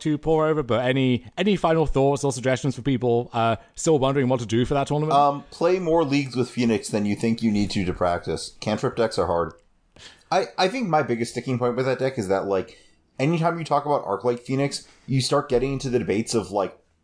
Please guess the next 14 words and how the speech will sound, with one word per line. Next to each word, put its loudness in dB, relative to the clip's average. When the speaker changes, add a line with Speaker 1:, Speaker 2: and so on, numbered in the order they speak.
Speaker 2:
when 0
do -2
I 4
cast -4
this -4
cantrip, -4
not -4
because -2
of -4
card -2
selection, -2
but -2
because -2
of 2